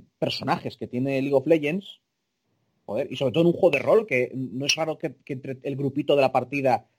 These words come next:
haya un personaje raruno. "Hola, yo soy un señor con la piel azul. Uy, qué raro soy".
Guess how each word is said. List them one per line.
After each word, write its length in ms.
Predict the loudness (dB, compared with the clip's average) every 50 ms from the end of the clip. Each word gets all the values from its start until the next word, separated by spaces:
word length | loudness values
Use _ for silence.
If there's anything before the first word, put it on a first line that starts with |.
| _
haya 180 | 2 4 4 4
un 60 | 2
personaje 400 | 0 -4 -6 -6 -10 -10 -8 -8
raruno. 480 | -6 -4 0 0 2 2 0 -2 -6 _ _ _ _ _ _ _ _ _
"Hola, 340 | 0 6 6 8 8 6 6
yo 120 | 4 0
soy 120 | 0 -2 -6
un 40 |
señor 200 | -4 -2 -2 0 2
con 80 | 4 2
la 100 | 2 4
piel 140 | 4 2 2
azul. 500 | 2 0 _ 0 2 2 2 2 0 _ _ _
Uy, 160 | -4 -4 0
qué 120 | 0 2
raro 240 | 4 4 2 2 2
soy". 340 | 0 -2 -2 -2 -2 -8